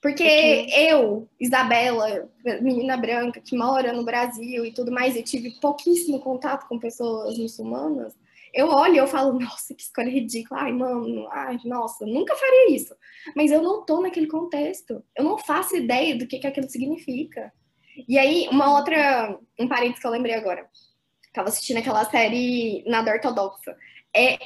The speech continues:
Speaker 1: muito boa. É, é uma série que acompanha uma menina, ela é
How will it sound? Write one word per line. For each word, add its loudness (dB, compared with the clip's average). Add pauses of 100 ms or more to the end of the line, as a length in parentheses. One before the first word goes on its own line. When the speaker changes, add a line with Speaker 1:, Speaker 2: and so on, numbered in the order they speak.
(100)
Speaker 1:
muito 2
boa. -6 (460)
É, 2
é 0
uma 0
série -2
que -4
acompanha -4
uma -4 (340)
menina, -2 (140)
ela 2
é -6